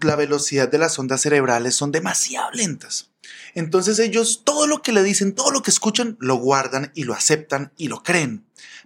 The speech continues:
Pero en esa época, después de los siete años hasta los doce años más o menos, la ciencia todavía no sabe de qué momento entre los siete a los nueve años se desarrolla la mente analítica. Los niños comienzan a cuestionarse las cosas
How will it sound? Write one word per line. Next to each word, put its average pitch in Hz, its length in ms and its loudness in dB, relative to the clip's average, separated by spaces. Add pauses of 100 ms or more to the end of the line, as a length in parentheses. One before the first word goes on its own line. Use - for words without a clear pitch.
Pero 170 140 0
en 175 80 0
esa 208 300 0
época, 135 560 -4
después 135 300 -2
de 185 80 2
los 190 160 2
siete 160 440 2
años 127 400 0
hasta 120 300 -4
los - 400 -2 (420)
doce 147 440 2
años 139 280 -2
más 139 220 -4
o - 20 -6
menos, 147 380 -2 (300)
la 139 120 0
ciencia 160 380 0
todavía 156 260 4
no 139 100 -2
sabe 151 380 2
de 147 140 -4
qué 143 140 -6
momento 147 320 -2
entre 143 120 -6
los 135 140 2
siete 139 300 0
a 143 40 -2
los 143 120 0
nueve 131 260 0
años 139 220 -2
se 147 100 0
desarrolla 123 400 -2
la 135 80 0
mente 117 340 -4
analítica. 135 680 -2 (440)
Los 165 120 4
niños 170 260 2
comienzan 170 720 2 (200)
a 143 140 -2
cuestionarse 147 560 -2
las 143 160 -2
cosas - 500 -4